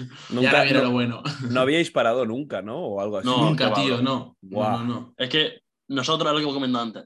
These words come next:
Speaker 1: en plan, somos unos pesados, en plan, nosotros estamos todas las semanas haciendo todas las semanas podcast para que todos los lunes a la misma hora se subiese.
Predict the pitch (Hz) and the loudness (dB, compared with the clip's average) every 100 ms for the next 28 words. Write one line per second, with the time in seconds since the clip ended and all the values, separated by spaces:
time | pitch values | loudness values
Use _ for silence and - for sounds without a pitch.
0 | _ - 117 110 104 - - 120 143 135 | _ -12 -6 -4 -6 -10 -8 -4 -2 -4
1 | - 131 123 107 107 113 110 110 - _ | -6 -4 -2 -2 -2 -2 -2 -2 -6 _
2 | _ _ - 135 127 156 135 - 120 147 | _ _ -4 -2 -2 -2 -2 -4 -4 -2
3 | 131 - 139 156 160 156 151 151 - 123 | -4 -2 -2 0 -2 -4 -4 -6 -8 -10
4 | 139 143 143 143 151 151 151 117 - 139 | -10 -10 -2 2 4 2 0 -2 -2 -4
5 | 165 175 127 113 113 104 131 151 165 147 | -4 -4 -2 -2 -4 -4 -2 0 -2 -6
6 | - _ 143 139 117 107 101 123 160 156 | -12 _ -6 -4 -2 -4 -2 -4 -2 0
7 | 170 170 131 113 117 107 | 0 -4 -6 -6 -8 -10